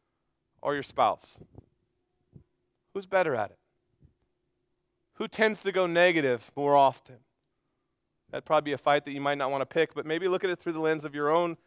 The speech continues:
negativity and your own life. He-, here's what I found in counseling. This one's free. That in the codependent hamster wheel that you've been running in, one partner is tending to be more negative,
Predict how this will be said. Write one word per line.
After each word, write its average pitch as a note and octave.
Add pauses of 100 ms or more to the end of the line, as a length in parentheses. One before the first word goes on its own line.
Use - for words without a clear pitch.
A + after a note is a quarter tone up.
(280)
negativity D3 (580)
and C3+
your C#3+
own D3
life. C#3
He-, E3
here's G3
what G3+
I F3
found E3
in D3
counseling. D#3
This C3+
one's C3
free. A#2+ (1700)
That D3+
in E3+
the E3
codependent G3+
hamster F3
wheel D3+
that D3
you've D3+
been C#3
running D3
in, B2 (880)
one F3
partner F3+
is D#3
tending F#3+
to F3
be E3+
more E3
negative, F#3